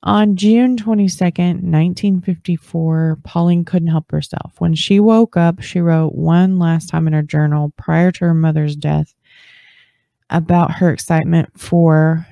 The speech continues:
the day of the happy event, is what she called it. There was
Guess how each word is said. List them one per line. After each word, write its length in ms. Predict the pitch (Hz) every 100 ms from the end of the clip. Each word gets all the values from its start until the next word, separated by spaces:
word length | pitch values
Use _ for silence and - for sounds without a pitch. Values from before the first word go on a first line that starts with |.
| _ _ _ 170
the 120 | 170
day 500 | 156 185 214 233 233
of 180 | 196 170
the 80 |
happy 380 | 156 170 180 170
event, 360 | 156 147 147 175
is 160 | 160
what 140 | - -
she 100 | -
called 260 | - -
it. 120 | - - _ _ _ - - _ _ _
There 380 | 185 202 202 214
was 380 | 202 190 180